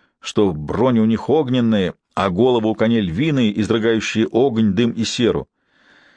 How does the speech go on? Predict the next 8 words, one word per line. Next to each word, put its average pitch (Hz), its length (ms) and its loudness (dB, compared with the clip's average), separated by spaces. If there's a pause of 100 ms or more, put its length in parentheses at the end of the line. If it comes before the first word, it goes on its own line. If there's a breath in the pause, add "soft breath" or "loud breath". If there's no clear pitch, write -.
(560 soft breath)
Вышел 151 380 0
посмотреть 139 540 0
на 123 140 2
дивное 120 380 0
диво 127 280 0
и 107 120 0
хмурый 110 380 0
Путятич. 90 720 -4